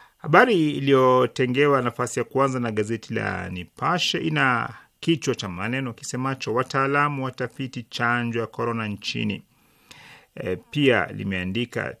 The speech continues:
"TAKUKURU yataja vishawishi rushwa ya ngono vyuoni."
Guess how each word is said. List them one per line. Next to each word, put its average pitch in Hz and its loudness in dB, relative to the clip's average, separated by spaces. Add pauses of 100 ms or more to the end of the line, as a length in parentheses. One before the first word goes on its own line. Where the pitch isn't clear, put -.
(120)
"TAKUKURU 214 2
yataja 120 2
vishawishi 104 -4
rushwa 143 -2
ya 98 -2
ngono 123 -4
vyuoni." 131 -4